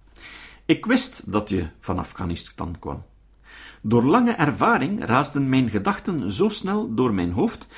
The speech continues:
dat ik tot die conclusie kwam zonder bewust te zijn van de tussenstappen. Maar die stappen waren er wel degelijk." De redenering liep als volgt. "Hier heb je een dokter,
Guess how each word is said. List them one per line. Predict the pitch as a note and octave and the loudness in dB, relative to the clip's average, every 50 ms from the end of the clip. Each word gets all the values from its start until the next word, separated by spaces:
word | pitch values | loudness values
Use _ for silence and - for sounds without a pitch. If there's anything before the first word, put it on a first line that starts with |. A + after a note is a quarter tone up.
| - - - - | -20 -20 -16 -2
dat | - A2+ A#2 G#2+ | 0 2 2 4
ik | A2+ - | 2 0
tot | - G2+ F#2+ - | 0 -4 -2 0
die | - G#3 | 0 2
conclusie | G#3 - F3 C#3+ - F#3 G#3 G3+ G#3+ G#3 | 2 2 0 0 0 0 0 2 0 -2
kwam | G#3 - G#2+ C3+ G3 G#3 - - - - | -2 -2 0 0 0 -2 -4 -8 -10 -2
zonder | - G#2 G#2 D3 G#3 A3 G#3+ G3+ | 0 4 4 6 6 4 2 2
bewust | E3+ D3 C#3+ C#3 D#3+ D#3 - - | 0 0 0 2 0 0 -2 -4
te | D#3+ C#3 | -4 0
zijn | C3 D3 D3+ D#3 D#3+ - G2+ | 0 0 0 0 -2 -4 -2
van | G#2 B2+ A#2 | 0 0 0
de | G#2+ A2 | 0 -2
tussenstappen. | - B2+ B2+ - - F#2 - - - - - - - - - _ _ _ _ - - - - - - | -4 -4 -4 -4 -4 -6 -8 -10 -12 -12 -12 -12 -14 -14 -16 _ _ _ _ -20 -20 -18 -18 -10 0
Maar | - A2+ A2+ A2+ | 2 2 4 4
die | C3 - | 4 2
stappen | - - A3 A3+ A3+ A#3 G#3+ F3 B2+ | 2 2 0 0 2 0 0 0 0
waren | B2+ D#3+ G3 F#3 C#3+ G2 D#2 - | 0 0 0 0 -2 -4 -4 -4
er | F2+ F2 E2 | -6 -6 -4
wel | E2 D#2+ E2+ F2+ | -4 -4 -6 -4
degelijk." | F2 D#2+ E2 E2+ E2 E2+ D#2 D2+ - - - - - _ _ - - - _ | -2 0 0 0 -2 -4 -8 -10 -12 -18 -20 -20 -20 _ _ -20 -20 -20 _
De | - - G#2+ A#2 | -2 2 4 4
redenering | G#2+ G#2+ F#2 G#2 G#2 B2+ D#3 E3+ E3+ E3+ D#3 B2+ | 4 4 2 2 4 4 4 4 4 2 2 2
liep | C3+ C#3 D3 C#3+ - | 2 2 0 0 2
als | - A#2+ A#2 - - | 4 4 4 2 0
volgt. | - - - F2+ E2 - - - - - - - - - - - - _ _ - _ _ _ - - - - - - - - - - _ _ _ _ _ _ _ _ _ _ _ _ _ | -4 -2 -2 -2 -2 -2 -8 -14 -14 -16 -16 -16 -20 -20 -20 -20 -20 _ _ -20 _ _ _ -20 -20 -20 -20 -20 -20 -20 -20 -20 -20 _ _ _ _ _ _ _ _ _ _ _ _ _
"Hier | - - A#3+ - A3 | 2 4 4 4 6
heb | G3+ A#3 A#3 - | 4 0 2 4
je | A3 - | 2 2
een | - D#3 D#3 | 4 2 4
dokter, | B2+ C#3 - - - - - - - - | 4 2 2 2 -4 -8 -8 -8 -12 -18